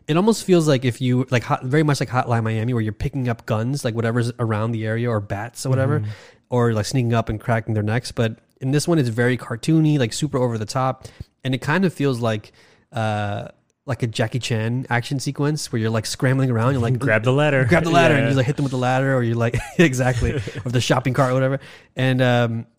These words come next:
Speaker 1: so it's very f-, like, frenetic and, and, uh, exciting in a lot of different ways, but it's very, like, fast paced. And, um, there are a couple moments, like, from the,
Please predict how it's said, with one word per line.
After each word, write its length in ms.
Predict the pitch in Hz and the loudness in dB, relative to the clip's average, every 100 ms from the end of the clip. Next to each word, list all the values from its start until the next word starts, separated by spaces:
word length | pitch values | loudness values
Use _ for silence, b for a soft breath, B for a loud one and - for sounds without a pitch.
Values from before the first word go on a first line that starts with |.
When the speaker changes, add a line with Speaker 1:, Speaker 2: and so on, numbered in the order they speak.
| _ | _
Speaker 1:
so 180 | - 170 | 2 4
it's 160 | 160 147 | 4 2
very 260 | 143 165 | 0 2
f-, 140 | 147 - 135 | 0 -4 -8
like, 140 | 113 | -8
frenetic 540 | - 120 117 131 123 | -6 -2 0 0 -2
and, 220 | 117 107 107 | -6 -6 -8
and, 260 | 113 104 101 | -8 -6 -6
uh, 280 | 98 98 - - - - | -8 -10 -12 -16 -20 -14
exciting 420 | 117 - 110 127 | -10 -6 -2 -2
in 60 | |
a 40 | 135 | 0
lot 160 | 127 | 0
of 60 | 131 | 0
different 240 | 139 139 | -2 -2
ways, 240 | 135 143 - | 0 -2 -4
but 100 | 120 | -8
it's 120 | 113 | -6
very, 480 | 117 113 143 135 127 | -8 -2 2 4 2
like, 180 | 120 - | -2 -4
fast 400 | - 113 113 - | -2 -2 -2 -2
paced. 360 | 120 110 - | -4 -4 -4
And, 220 | 113 107 - B B B | -6 -8 -12 B B B
um, 500 | 120 113 107 107 110 | -4 -2 0 -4 -6
there 160 | 123 123 | 0 4
are 80 | 123 | 4
a 40 | |
couple 200 | 143 131 | 2 0
moments, 320 | 123 123 120 | 0 2 0
like, 240 | 127 117 - _ _ | 0 -4 -6 _ _
from 200 | 127 120 | -6 -2
the, 260 | 113 113 | -2 -2